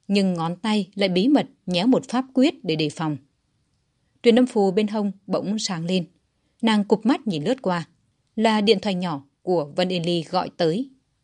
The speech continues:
Trong lòng nàng khẽ động, tiếp khởi, thanh âm từ tính của Vân Yên Ly truyền tới. "Tích Cửu, giờ đang ở đâu vậy?"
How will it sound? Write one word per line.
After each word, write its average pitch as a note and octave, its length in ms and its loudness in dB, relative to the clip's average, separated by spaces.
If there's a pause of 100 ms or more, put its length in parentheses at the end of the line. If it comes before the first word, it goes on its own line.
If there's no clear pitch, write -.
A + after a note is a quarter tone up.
(680)
Trong G3+ 220 4
lòng E3+ 220 -2
nàng D#3 160 -4
khẽ E3+ 240 -4
động, G3+ 200 -4 (480)
tiếp C#4+ 220 4
khởi, D3 220 -4 (460)
thanh G#3 180 -2
âm G3+ 160 0
từ F3 240 -2
tính E3 240 -2
của B3 100 0
Vân D#3+ 180 -2
Yên D#3 80 -4
Ly D#3+ 200 -4
truyền D#3 240 -2
tới. D3+ 260 -4 (1700)
"Tích C4 160 4
Cửu, F3+ 320 4 (680)
giờ F3 280 4
đang G3+ 140 0
ở F#3 100 0
đâu E3+ 160 -2
vậy?" E3+ 280 -6